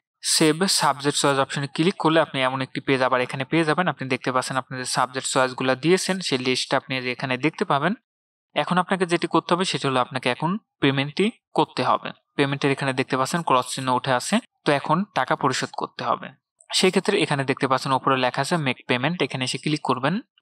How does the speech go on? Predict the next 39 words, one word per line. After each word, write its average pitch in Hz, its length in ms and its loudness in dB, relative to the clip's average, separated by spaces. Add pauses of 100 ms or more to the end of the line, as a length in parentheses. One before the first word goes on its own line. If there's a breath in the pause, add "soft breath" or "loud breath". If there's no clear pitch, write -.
(140)
মেক 156 300 0
পেমেন্টে 185 400 4
ক্লিক 190 260 0
করলে 127 220 2
আপনি 147 120 -6
এখানে 160 280 -2
তিনটে 185 260 2
মাধ্যমে 151 460 2 (220)
ফিটি 135 300 0
পরিশোধ 127 360 2
করতে 139 260 2
পারবেন, 131 240 2 (120)
রকেট, 151 260 2 (180)
নগদ, 123 280 2 (140)
শিওর 160 300 6
ক্যাশ। 147 160 2 (380)
এখানে 143 220 0 (100)
ইনস্ট্রাকশনে 165 600 0
ক্লিক 170 260 2
করলে 196 220 2
আপনারা 127 280 -6
সেই 123 140 0 (240)
পদ্ধতি 143 400 2
পেয়ে 160 160 6
যাবেন 190 240 4
কিভাবে 123 340 2 (100)
ফিটি 123 180 -4 (100)
পরিশোধ 135 320 0 (120)
করতে 156 280 0
হবে। - 180 -2 (280)
তো - 40 4 (160)
আমি 165 120 2 (120)
অবশ্যই 185 300 2
এখানে 190 180 2 (160)
রকেটের 127 380 0
মাধ্যমে 127 340 0
ফিটি 151 280 0
পরিশোধ 165 340 2
করব। 170 140 4